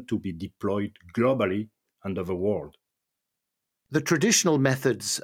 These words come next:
Speaker 2: of recycling plastic seem to be quite inefficient, but there seems to be a much greater efficiency with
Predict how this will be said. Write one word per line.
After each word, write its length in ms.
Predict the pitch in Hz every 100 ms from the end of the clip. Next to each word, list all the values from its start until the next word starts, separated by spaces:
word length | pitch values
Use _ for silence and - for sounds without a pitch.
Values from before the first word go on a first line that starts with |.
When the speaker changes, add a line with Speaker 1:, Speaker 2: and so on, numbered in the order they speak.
| -
Speaker 2:
of 560 | 117 107 101 95 87 110
recycling 720 | 120 127 147 131 131 110 95
plastic 460 | 113 98 - 104
seem 220 | - 165 151
to 80 |
be 100 | -
quite 320 | 135 147 135 139
inefficient, 720 | 120 - 156 - 101 73 - - - - _ -
but 140 | 131
there 100 | 135
seems 260 | 131 165 147
to 80 | 139
be 100 | 139
a 60 |
much 320 | 143 160 - -
greater 400 | 131 165 - 143
efficiency 800 | 131 - 143 - 120 - 127 123
with 340 | 123 120